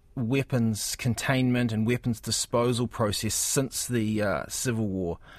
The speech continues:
there are still some weapons out there at large, and there are elements who, who could,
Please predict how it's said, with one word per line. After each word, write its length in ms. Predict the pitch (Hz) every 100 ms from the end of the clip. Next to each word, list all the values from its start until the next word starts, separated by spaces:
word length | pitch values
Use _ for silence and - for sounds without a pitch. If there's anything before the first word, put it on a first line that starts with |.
| - - -
there 180 | 156 143
are 140 | 143
still 280 | 147 - 135
some 280 | - 127 120
weapons 400 | 120 - 117 110
out 260 | 110 110
there 320 | 107 107 107 101 - - -
at 160 | - 120
large, 600 | 117 110 107 107 - -
and 420 | 117 113 113 113 110
there 160 | 117
are 140 | 117 -
elements 520 | 127 123 120 113 -
who, 320 | 127 113 107 -
who 160 | 123 120
could, 300 | - 147